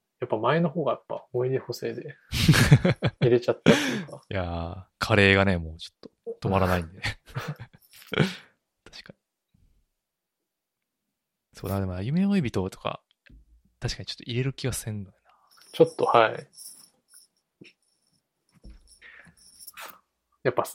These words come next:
Speaker 1: うん、サミットって言ったら、そうですね、おむすびとか、
Speaker 2: うん。
Speaker 1: にな、うん。
Speaker 2: なるって感じしますね。はい。そんな、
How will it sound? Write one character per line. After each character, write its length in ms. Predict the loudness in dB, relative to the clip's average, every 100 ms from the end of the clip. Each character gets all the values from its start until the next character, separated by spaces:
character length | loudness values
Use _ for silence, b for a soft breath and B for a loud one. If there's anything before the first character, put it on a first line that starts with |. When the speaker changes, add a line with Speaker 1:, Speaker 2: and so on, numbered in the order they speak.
| -8
Speaker 1:
う 160 | -8 -6
ん、 200 | -10 -14
サ 180 | -8 -2
ミ 140 | -2
ッ 80 | -2 -8 -6
ト 100 | -6
っ 40 |
て 80 | 0
言 120 | 2
っ 20 | 2
た 200 | -4 -10
ら、 500 | -8 -10 -12 -14 -20 -20
そ 200 | _ -10
う 60 | -8
で 60 | -8
す 100 | -4
ね、 60 |
お 80 | -2
む 120 | -2
す 120 | -2 -4
び 100 | -4
と 140 | -6
か、 340 | -6 -6 -6 -16 _ _ -12
Speaker 2:
う 40 |
ん。 400 | -10 -8 -10 -14 -20 _ _ _ _ _ _ _ _ _
Speaker 1:
に 100 | -10
な、 160 | -10 -16 _ _ _ _ -16
う 40 |
ん。 160 | -14 -14 -20 -20 _ -14
Speaker 2:
な 120 | -12
る 100 | -14
っ 20 | -18
て 80 | -14
感 160 | -10 -10
じ 100 | -12
し 400 | -14 -16 -16 -18
ま 80 | -20
す 140 | -20
ね。 600 | -14 -10 -10 -8 -10 -12 -16 _ _ _ _ _ _ _ _ _ _ _ _ _ _ _ _ _ _ _ _ _ _ _ _ _ _ _ _ _ _ _ _ _ _ _
は 100 | -12
い。 100 | -12 _ _ _ _ _ _ _
そ 200 | -10 -8
ん 120 | -6
な、 220 | -8 -10